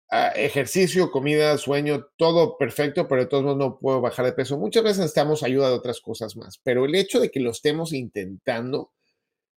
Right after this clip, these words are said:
y eso nos da puntos para que estemos mucho más completos, mucho más felices, y también tratar de evitar muchas cosas que podemos evitar. Porque la otra cosa es estar en el sillón sin movernos, tomando refresco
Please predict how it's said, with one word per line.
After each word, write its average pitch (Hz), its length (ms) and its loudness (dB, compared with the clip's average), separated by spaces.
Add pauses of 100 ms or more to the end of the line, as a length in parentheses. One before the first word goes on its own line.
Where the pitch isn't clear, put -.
(180)
y 131 200 2
eso 151 360 2
nos 135 180 -2
da 139 220 2 (140)
puntos 165 560 0
para 113 160 -6
que - 80 -14
estemos 117 340 -8
mucho 107 220 -10
más 110 180 -8
completos, 143 720 -2 (320)
mucho 113 260 -8
más 113 160 -6
felices, 131 600 -2
y 139 120 -10
también 151 360 -2
tratar 170 280 0
de 175 80 0
evitar 151 280 0
muchas 143 320 -4
cosas 131 220 -4
que 131 120 -4
podemos 117 360 -4
evitar. 101 420 -6 (560)
Porque 139 220 0
la 180 100 6
otra 190 200 0
cosa 170 240 2
es 147 80 2
estar 151 280 2
en 156 120 2
el 143 140 2
sillón 147 480 2
sin 117 140 -4
movernos, 139 580 0
tomando 113 340 -2
refresco 151 800 2